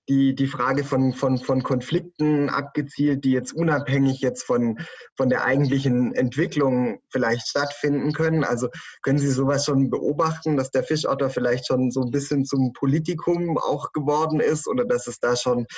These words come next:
Konf-, Konflikte gibt, die sich jetzt schon ents-, ähm, ent-, entfalten, obwohl man noch gar nicht so richtig weiß, ähm, ist das jetzt ein entscheidender Einfluss? Wohin geht es? Wie, wie, wie entwickelt sich das?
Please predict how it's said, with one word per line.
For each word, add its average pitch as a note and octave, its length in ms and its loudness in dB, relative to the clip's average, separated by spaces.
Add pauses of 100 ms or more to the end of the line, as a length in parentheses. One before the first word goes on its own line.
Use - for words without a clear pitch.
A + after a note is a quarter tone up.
(400)
Konf-, C3+ 380 0
Konflikte C#3+ 560 0
gibt, D#3+ 320 -2
die D3 100 2
sich C3 220 -2
jetzt C#3 220 -2
schon C3+ 300 0 (280)
ents-, C3 320 0 (500)
ähm, B2+ 380 2
ent-, A2+ 260 0
entfalten, C#3+ 500 -2
obwohl C#3+ 260 2
man C#3 120 4
noch B2+ 160 0
gar A#2+ 160 0
nicht C#3 160 0
so C#3+ 80 -2
richtig C3+ 380 -2
weiß, B2+ 420 0 (360)
ähm, C3 800 2
ist D3+ 220 -4
das E3 140 -2
jetzt E3+ 240 -2
ein D#3+ 140 2
entscheidender C#3+ 640 0
Einfluss? C#3+ 580 0
Wohin B2 260 2
geht D3+ 280 0
es? C#3+ 240 0
Wie, B2+ 300 2
wie, B2+ 220 2
wie B2+ 160 2
entwickelt A#2+ 440 -2
sich - 240 -10
das? F#2+ 220 -12